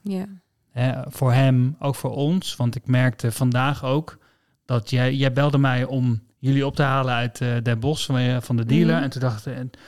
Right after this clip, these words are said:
Speaker 2: had ik even zo'n moment, je, oh, dit, dit ook nog. Loop zelf maar, weet je wel. <laughs> Dit, ik was er even helemaal klaar mee. Ja, dus wat dat betreft hoop ik echt dat het een, eh,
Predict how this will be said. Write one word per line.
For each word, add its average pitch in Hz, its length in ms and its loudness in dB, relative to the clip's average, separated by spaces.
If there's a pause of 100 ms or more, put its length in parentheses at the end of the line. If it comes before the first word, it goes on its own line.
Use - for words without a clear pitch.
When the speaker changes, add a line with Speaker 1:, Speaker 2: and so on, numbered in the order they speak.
Speaker 2:
had 139 160 0
ik - 60 -6
even 170 160 2
zo'n 156 100 4
moment, 139 440 4
je, 156 440 -4
oh, 147 380 0
dit, 143 200 -2
dit 170 240 2
ook 196 300 2
nog. 139 340 4 (640)
Loop 190 260 4
zelf 117 260 2
maar, 107 220 2
weet 131 160 4
je 156 120 2
wel. - 100 0 (120)
<laughs> - 60 2
Dit, - 320 0 (300)
ik 175 100 0
was 196 160 2
er - 240 2
even 175 320 2
helemaal 156 560 4
klaar 151 340 0
mee. - 600 -2 (480)
Ja, 139 260 2
dus 120 140 0
wat 139 120 2
dat 156 100 2
betreft 139 300 2
hoop 135 220 4
ik - 80 -14
echt 127 140 0
dat 139 100 2
het 117 160 -4
een, 123 220 6
eh, 120 200 6